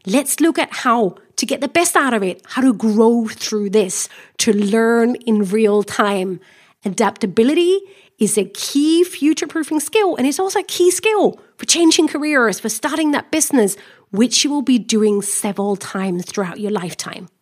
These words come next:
So let's get good at it. So rather than keep starting and stopping and starting and stopping and being distracted by outside events that are likely out of your hands anyway, now is the time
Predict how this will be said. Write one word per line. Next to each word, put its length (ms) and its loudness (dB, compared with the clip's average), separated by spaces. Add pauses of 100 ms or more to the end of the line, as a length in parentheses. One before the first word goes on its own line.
(220)
So 140 -12
let's 160 -8
get 240 -14
good 140 6
at 100 2
it. 180 -10 (600)
So 160 2
rather 380 0
than 200 2
keep 320 -2
starting 520 0
and 160 -2
stopping 440 0
and 100 -4
starting 360 0
and 100 0
stopping 380 0 (280)
and 200 4
being 280 4
distracted 720 -2
by 200 0
outside 480 -2
events 500 0
that 120 -2
are 80 -4
likely 380 -2
out 180 2
of 80 0
your 160 2
hands 340 0
anyway, 500 2 (420)
now 340 4
is 180 2
the 140 0
time 540 0